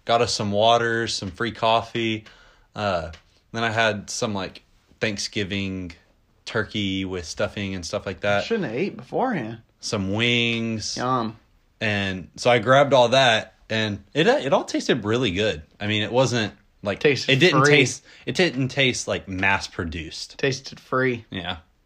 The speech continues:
Speaker 1: for sure.
Speaker 2: Yeah.
Speaker 1: But it was, it was really good. It was a fun experience.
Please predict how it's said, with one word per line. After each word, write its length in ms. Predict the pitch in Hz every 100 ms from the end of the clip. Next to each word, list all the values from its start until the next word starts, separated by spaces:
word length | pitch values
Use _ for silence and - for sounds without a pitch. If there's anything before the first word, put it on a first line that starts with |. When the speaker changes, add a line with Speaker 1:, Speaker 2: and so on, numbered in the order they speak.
| _ _
Speaker 1:
for 140 | 185
sure. 300 | 170 95 92 - -
Speaker 2:
Yeah. 180 | 135 - - - - - -
Speaker 1:
But 180 | 147 143
it 80 |
was, 200 | 196 165
it 340 | 113 - _ 156
was 160 | 165
really 240 | 143 175 160
good. 240 | 156 156
It 20 |
was 120 | 147 131
a 40 |
fun 200 | 139 143
experience. 720 | 123 - 123 127 120 117